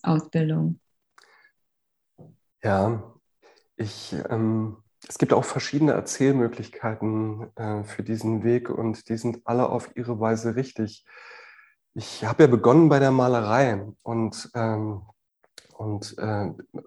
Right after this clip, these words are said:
Speaker 2: male auch heute immer noch. Und für mich ist das ein ganz zentrales Ausdrucksmittel in meinem Leben. Ähm, w-, was mir gefehlt hat im, beim Malen und, äh, selbst im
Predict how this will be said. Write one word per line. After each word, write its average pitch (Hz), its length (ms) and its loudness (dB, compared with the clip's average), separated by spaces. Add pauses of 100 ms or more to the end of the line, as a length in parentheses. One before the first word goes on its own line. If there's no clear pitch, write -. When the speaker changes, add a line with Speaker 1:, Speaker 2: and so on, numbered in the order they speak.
(160)
Speaker 2:
male 131 520 2
auch - 160 0
heute 135 680 0 (240)
immer 143 240 4
noch. 104 360 0
Und 113 300 -4
für - 240 -8
mich 131 160 -2
ist - 120 -10
das - 140 -8
ein 123 80 0
ganz 147 380 2 (1160)
zentrales 131 840 0
Ausdrucksmittel 110 760 -2
in 95 60 -8
meinem 98 300 -4
Leben. 95 520 -6 (520)
Ähm, 120 360 -4
w-, - 240 -8
was - 440 -6
mir 127 200 0
gefehlt 165 520 2
hat 165 400 -4
im, 127 480 -4
beim 120 260 0
Malen 147 640 4
und, - 580 -4
äh, 110 180 -6
selbst 131 360 -2
im - 400 -2